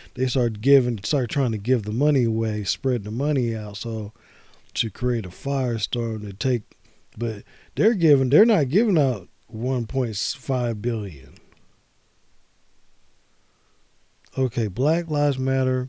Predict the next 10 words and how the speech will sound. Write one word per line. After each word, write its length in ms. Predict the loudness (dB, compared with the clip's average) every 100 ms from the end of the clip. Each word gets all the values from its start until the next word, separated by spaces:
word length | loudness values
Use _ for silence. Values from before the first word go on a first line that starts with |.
| -8
Global 320 | -6 -2 -2
Network, 520 | 0 -2 -2 -4 -4 -6
Inc 420 | -10 -8 -10 -16 _ -20 _ _ -20 -16 -8
operates 960 | -8 -4 -2 0 0 0 -2 -8 -10 -12 _ _ _ _ _ -20 -20 -20 -20 -20 -20 -20 -20 _ _ -6
Black 400 | -2 -2 -2 -4
Lives 320 | -2 -2 -2
Matter 360 | -2 0 0 -2
dot 280 | -4 -8 -8
com 400 | -8 -8 -6 -8
website. 600 | -8 -8 -10 -12 -12